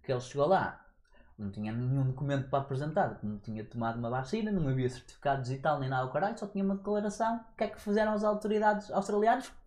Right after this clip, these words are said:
Prisão. Está preso até ser julgado.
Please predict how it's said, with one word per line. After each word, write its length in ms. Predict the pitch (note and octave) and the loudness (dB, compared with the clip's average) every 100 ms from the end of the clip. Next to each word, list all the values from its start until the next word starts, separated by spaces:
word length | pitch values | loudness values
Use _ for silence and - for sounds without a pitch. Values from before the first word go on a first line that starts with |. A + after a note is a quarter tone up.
| - - - - - - | -8 -10 -20 -20 -20 -8
Prisão. 420 | B2+ A#2+ E3+ A#2+ - - - - - - - - - - | 0 4 6 4 2 -14 -20 -20 -20 -20 -20 -20 -20 6
Está 180 | D#3+ | 8
preso 300 | C#3 D3+ D#3 | 10 8 8
até 160 | D#3+ E3 | 6 0
ser 180 | - E3 | 0 0
julgado. 400 | F3+ G3 - | 0 -2 -6